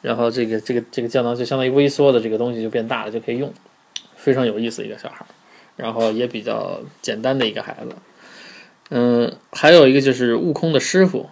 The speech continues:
就是龟仙人。其实我觉得后来龟仙人战斗值看不出来，就是跟更牛的人比起来，尤其跟比克比起来更弱的时候，反倒觉得后半截儿就有点没劲了。前面这个悟空跟这个龟仙人他们相处的这段时间很有意思，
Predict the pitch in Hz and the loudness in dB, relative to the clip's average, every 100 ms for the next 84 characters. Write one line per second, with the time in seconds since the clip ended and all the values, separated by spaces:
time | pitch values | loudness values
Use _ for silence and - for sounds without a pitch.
0 | - 123 113 117 - 135 143 131 110 120 | -10 -8 -8 -8 -4 0 0 0 -2 -6
1 | - _ _ - 143 - 202 127 165 160 | -12 _ _ -16 -2 4 6 6 4 2
2 | 156 175 185 185 139 160 160 - 165 135 | 0 0 0 0 0 -2 -8 -6 -2 -2
3 | 117 143 143 - 156 123 147 123 131 139 | -2 -4 -6 -8 -8 -6 -4 -2 -2 -6
4 | 143 123 117 151 147 151 123 113 127 131 | -10 -14 -8 -6 -6 -6 -6 -4 -4 -6
5 | 123 120 110 120 123 127 139 135 110 127 | -8 -8 -8 -8 -8 -8 -8 -8 -6 -4
6 | 117 120 120 135 131 135 113 107 110 - | -4 -8 -8 -6 0 0 0 -6 -10 -16
7 | - - - - 110 113 170 147 156 147 | -20 -20 -20 -4 -4 2 2 2 0 0
8 | 127 - - 143 135 127 147 135 143 113 | -2 -6 -4 0 0 0 0 0 0 -2
9 | 135 165 131 - _ _ _ - - 135 | -6 -6 -10 -12 _ _ _ -8 -2 0
10 | 170 139 127 113 110 - 160 175 - 143 | 2 2 2 0 -2 -6 -12 -16 -12 -10
11 | - 165 156 160 147 113 - 147 160 127 | -6 0 2 4 2 0 0 2 2 0
12 | 147 131 - 123 120 110 107 113 110 113 | -2 -4 -2 -2 -2 -6 -2 -2 -4 -6
13 | 110 117 110 107 - | -8 -6 -8 -10 -14